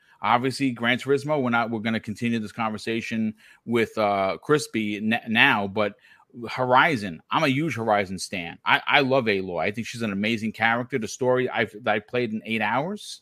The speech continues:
is great. The, the, the, the development of her is just so invigorating because they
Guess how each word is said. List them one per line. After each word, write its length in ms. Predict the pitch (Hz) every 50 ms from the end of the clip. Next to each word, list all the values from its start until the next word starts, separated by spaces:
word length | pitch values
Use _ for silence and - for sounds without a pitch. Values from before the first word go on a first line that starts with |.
| _ _ _ _ _ _ _
is 220 | - 147 147 127 127
great. 340 | 110 120 170 190 - - - _ _
The, 140 | - 113 107
the, 180 | 104 104 113
the, 160 | 110 110 120 113
the 180 | 107 110 117 107
development 540 | 117 107 113 104 120 139 151 147 156 131
of 100 | 123 - - - -
her 260 | - 254 226 123 82 - - _ _ _ _ _ _ _ _ _ _ -
is 240 | 135 139 120 110 -
just 340 | - 160 160 143 - -
so 380 | - 156 143 139 135 127 123 - _ _ -
invigorating 960 | - 127 127 107 110 147 156 143 139 127 120 117 113 110 107 104 104 107 110 - -
because 400 | 117 123 113 - 143 139 120 107
they 260 | 123 117 110 110 107